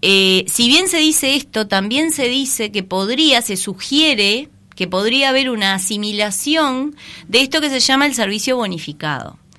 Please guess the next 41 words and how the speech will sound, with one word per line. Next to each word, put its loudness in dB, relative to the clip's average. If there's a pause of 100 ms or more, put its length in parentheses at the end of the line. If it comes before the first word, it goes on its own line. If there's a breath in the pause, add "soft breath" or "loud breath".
(120)
que -6
no 0
existe 0
solo -2
en -2
la -4
actividad -6
militar, 0
existe -2
también -4
en -4
la -2
policial -2
y -2
existen -6
otras, -2
por -10
ejemplo, -6
los -4
docentes. -6 (260 loud breath)
¿Qué -6
es -6
el -4
servicio -4
bonificado? -2
Es, -2
bueno, -4 (100)
hay -6
ciertas -6
tareas 2
que -10
por -10
su -14
especificidad, -2 (800 loud breath)
tú, -2
eh, 0 (440)
por -2
cada 8
año 2
que 0
trabajás, 4